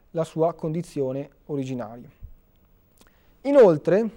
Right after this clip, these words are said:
sempre all'interno di questa visione letterale del paradosso del sasso, se il sasso è un sasso reale, un sasso concreto, allora ci sarebbero anche due modi per intendere la frase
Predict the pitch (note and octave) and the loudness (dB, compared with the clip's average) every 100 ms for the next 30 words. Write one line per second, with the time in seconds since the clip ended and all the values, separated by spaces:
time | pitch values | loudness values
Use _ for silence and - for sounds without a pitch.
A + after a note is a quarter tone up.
0 | - - _ _ _ _ - A#3 G#3+ F3 | -16 -20 _ _ _ _ -4 0 2 2
1 | E3+ F3+ F#3+ F#3+ E3 C#3+ E3 E3 D3+ C#3+ | 0 2 4 2 -4 -6 -6 -6 -6 -2
2 | F3+ F#3 E3+ D#3+ - - D#3+ - E3 E3 | 0 2 0 -4 -10 -8 -8 -2 0 4
3 | D#3+ C#3+ C3+ A#2+ B2+ _ _ _ _ C3+ | 4 2 -2 -10 -20 _ _ _ _ -12
4 | C#3 C#3 - C#3 C#3+ D#3 D3+ D3 C#3+ A#2+ | -10 -10 -8 -6 -4 -6 -6 -4 -4 -4
5 | - F#3 F#3+ _ _ _ _ _ _ _ | -6 -8 -8 _ _ _ _ _ _ _
6 | _ _ - B3+ D4 A#3 - G3+ D#3+ - | _ _ -4 0 2 0 2 2 2 -4
7 | C#3+ - G3 G3+ - F3+ F#3+ - D#3+ D3+ | -8 0 2 2 0 0 0 -4 -4 -4
8 | - D#3 E3+ E3+ C3+ D3 E3 A2 - D#3+ | -6 0 4 6 4 0 -4 -10 -10 -10
9 | - D3+ D3+ C#3+ D3 B2 F3 - _ _ | -8 -8 -8 -4 -4 -4 -8 -10 _ _
10 | F#3+ C4 A#3 G3+ A3 G#3 G#3+ A3 G#3+ G#3+ | 4 6 4 2 4 4 6 6 6 2
11 | F3+ G#3 G3 D#3+ C4+ G3+ C4 F#3 D3+ C#3 | -4 0 0 4 4 4 4 4 2 -4
12 | - _ _ - _ _ _ - F#3+ F#3 | -8 _ _ -20 _ _ _ 4 4 4
13 | F#3 F#3 F3 E3 D#3 E3 E3+ D#3+ D#3+ | 2 2 2 2 2 4 4 4 -2